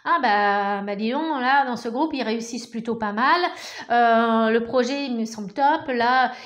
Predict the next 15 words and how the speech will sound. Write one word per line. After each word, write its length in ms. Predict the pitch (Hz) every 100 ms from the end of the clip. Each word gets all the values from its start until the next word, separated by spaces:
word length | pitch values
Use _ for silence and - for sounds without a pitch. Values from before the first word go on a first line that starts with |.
| -
il 100 | 233
essaye 320 | 247 247 277
de 120 | 226 214
vraiment, 560 | 214 233 247 262 254
euh, 200 | 226 220 208 - - -
euh, 680 | 220 208 185 165 160 135 165
mettre 340 | 240 262 254
une 140 | 240 247
intention, 880 | 247 254 233 - - 302 320 330
euh, 180 | 285 233
vraiment 240 | 220 247 277
de 100 | 214
fignoler 540 | - 285 285 277 269
quelque 280 | 247 208 208
chose. 440 | 247 294 339 294